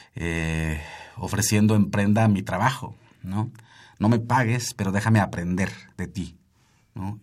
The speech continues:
Y convencí a varios directores de hacerlo, ¿no? Y esa fue la única forma que yo pude,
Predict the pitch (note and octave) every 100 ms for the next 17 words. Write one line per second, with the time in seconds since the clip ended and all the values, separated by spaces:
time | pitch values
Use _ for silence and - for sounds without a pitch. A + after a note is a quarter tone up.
0 | - G2+ F2 F2 G2+ G2 G2 G2+ G#2 G2+
1 | G2 F#2+ F#2 F#2 D#2+ - F2+ E2+ - -
2 | - - F2 - F2 E2+ - _ _ -
3 | A#2 - - - - - - - - -
4 | - - A2+ A2+ A2 G#2+ B2 D3+ - -
5 | A#2+ A2+ G2 G#2 G2 G2+ - F#2 F2+ F2+
6 | F2 F2+ - G2+ A#2